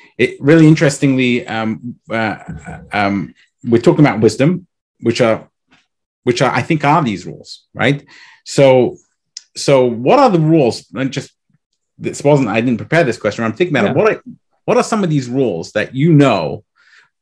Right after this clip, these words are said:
Speaker 1: thinking about, like, the background of we're
Speaker 2: Sure.
Speaker 1: living in a time when cryptocurrency has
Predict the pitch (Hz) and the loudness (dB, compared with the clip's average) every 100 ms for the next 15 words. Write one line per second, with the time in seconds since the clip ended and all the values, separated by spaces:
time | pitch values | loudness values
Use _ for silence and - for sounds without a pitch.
0 | - 147 120 110 - 92 - - 110 - | -8 -4 -2 -2 -2 -6 -6 -4 -4 -2
1 | 101 95 90 - _ 104 101 107 104 98 | 0 0 -2 -6 _ -2 0 0 -2 -4
2 | 95 - 98 95 92 90 - - 104 - | -8 -4 -2 -2 -4 -6 -10 -8 -6 -4
3 | 85 85 - 90 | -4 -4 -4 -4